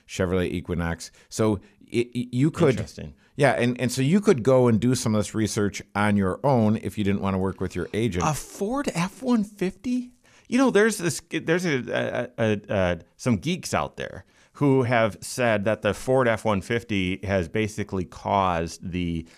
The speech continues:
Speaker 2: the retirement crisis because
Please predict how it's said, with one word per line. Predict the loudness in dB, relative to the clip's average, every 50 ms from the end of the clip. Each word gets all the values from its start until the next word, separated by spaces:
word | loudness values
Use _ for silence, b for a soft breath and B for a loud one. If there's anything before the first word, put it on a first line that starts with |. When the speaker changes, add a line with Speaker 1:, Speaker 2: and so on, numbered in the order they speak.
| b b b b b b -8 -6 -4 -4 -6 -6
Speaker 2:
the | -8 -6 -4 -2 -2 -2 -4 -6 -8
retirement | -8 -6 -6 -6 -6 -6 -8 -6 -2 0 2 2 2 2 2 2 0 -2 -6 -10 -18 _ _ _ _ _ _
crisis | -18 -8 -4 -2 0 0 0 -2 -4 -8 -8 -8 -10 -14 -16 -18 -20 b b b b b b b
because | b -2 0 2 4 4 6 4 4 0